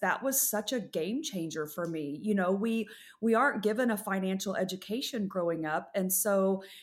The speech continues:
you know, really plugging into people that were doing these incredible things, it just really showed me a different way about how to really grow my wealth and, you know, what rel-, wealth truly meant to me and my family and the things that I was trying to do.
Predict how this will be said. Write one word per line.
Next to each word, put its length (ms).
you 100
know, 80
really 360
plugging 440
into 260
people 420
that 200
were 80
doing 320
these 180
incredible 520
things, 560
it 120
just 300
really 420
showed 320
me 100
a 80
different 380
way 220
about 340
how 160
to 80
really 260
grow 320
my 220
wealth 520
and, 220
you 80
know, 100
what 320
rel-, 340
wealth 320
truly 360
meant 240
to 120
me 220
and 140
my 160
family 560
and 100
the 60
things 320
that 100
I 140
was 160
trying 420
to 140
do. 560